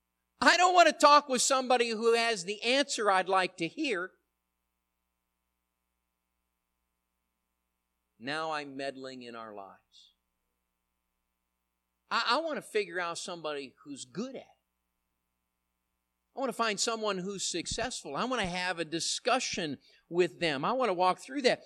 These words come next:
How am I regularly discussing the Lord's principles?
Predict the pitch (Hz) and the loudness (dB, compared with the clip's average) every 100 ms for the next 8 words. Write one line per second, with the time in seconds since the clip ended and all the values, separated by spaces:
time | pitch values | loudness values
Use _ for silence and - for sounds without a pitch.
0 | - - 240 277 254 233 214 196 233 254 | -12 0 2 4 4 4 4 4 4 4
1 | 254 240 208 208 196 160 185 - - - | 2 2 4 2 0 -4 -2 0 -2 4
2 | 240 247 - 240 202 175 180 180 180 175 | 4 4 2 -2 -2 -2 -2 0 2 0
3 | - - 208 196 - 170 147 | -2 -4 -4 -4 -6 -2 -2